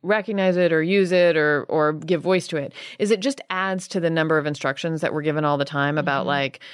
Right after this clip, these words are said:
Speaker 1: you know, uh, what tone to use and what tone not to use and all of that. And that fundamentally all of those instructions are basically how to, how to move through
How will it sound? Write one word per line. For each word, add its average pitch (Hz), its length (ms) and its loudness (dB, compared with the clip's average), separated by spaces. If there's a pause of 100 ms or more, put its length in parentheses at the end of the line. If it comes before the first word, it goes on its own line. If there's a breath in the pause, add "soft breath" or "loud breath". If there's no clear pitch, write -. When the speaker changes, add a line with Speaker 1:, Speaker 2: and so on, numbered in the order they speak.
(460 loud breath)
Speaker 1:
you 190 140 0
know, 131 380 0 (340 soft breath)
uh, - 60 -4 (220)
what - 280 -2
tone 254 320 4
to 233 120 0
use 190 300 4
and 165 100 0
what 151 160 0
tone 170 240 -2
not 202 240 0
to 214 100 -6
use 185 240 0
and 175 80 0
all 165 100 2
of 165 60 0
that. 160 220 0
And 190 120 0
that - 180 -2 (460)
fundamentally 285 680 2
all 233 200 4
of 247 100 2
those 208 200 2
instructions 185 560 -2
are 170 100 2
basically 185 420 0
how 170 200 0
to, 170 180 -2 (100)
how 202 220 -2
to 208 80 2
move 190 380 4
through 170 560 2